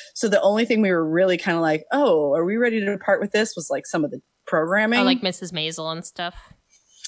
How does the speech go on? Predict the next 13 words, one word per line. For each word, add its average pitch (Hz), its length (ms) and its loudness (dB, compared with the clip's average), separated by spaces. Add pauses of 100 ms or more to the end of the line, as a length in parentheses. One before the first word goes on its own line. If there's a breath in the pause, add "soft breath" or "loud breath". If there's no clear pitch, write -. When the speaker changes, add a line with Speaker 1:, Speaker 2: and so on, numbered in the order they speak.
(160 loud breath)
Speaker 1:
Missus 240 280 0
Maisel 208 480 4
and 175 440 2
all 160 180 2
the 156 80 -6
Daniel 151 300 2
Tiger 151 420 0
episodes 185 580 -2
are 202 80 -2
on 214 160 0
there. 226 380 2
Speaker 2:
Mm. 170 380 -12
Speaker 1:
So, 170 600 2